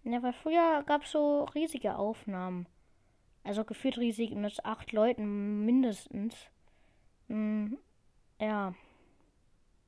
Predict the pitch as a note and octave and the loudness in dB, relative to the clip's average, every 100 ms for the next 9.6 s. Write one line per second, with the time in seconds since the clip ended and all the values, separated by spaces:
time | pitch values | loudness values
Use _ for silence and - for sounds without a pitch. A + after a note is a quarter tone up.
0 | _ _ _ _ _ _ _ _ _ _ | _ _ _ _ _ _ _ _ _ _
1 | _ _ _ _ _ _ _ - _ - | _ _ _ _ _ _ _ -20 _ -20
2 | - - - G3 G3+ G3+ - _ _ _ | -20 -20 -14 -8 -6 -6 -10 _ _ _
3 | _ _ _ _ _ _ _ _ _ _ | _ _ _ _ _ _ _ _ _ _
4 | _ _ _ _ _ _ _ _ _ _ | _ _ _ _ _ _ _ _ _ _
5 | _ _ _ _ _ _ _ - _ _ | _ _ _ _ _ _ _ -20 _ _
6 | _ _ _ _ _ _ _ _ A3 G#3 | _ _ _ _ _ _ _ _ -4 -2
7 | G#3 A3+ C4+ B3 G#3 G3+ G#3+ G#3+ G#3+ G#3+ | -2 2 4 4 0 0 -2 -2 -2 -4
8 | G#3 G#3 G#3+ G#3+ - - - A#3 B3+ G#3 | -4 -4 -4 -6 -8 -10 0 2 2 0
9 | G3+ - F#3 F#3+ A#3 - | -4 -8 -6 -6 -8 -14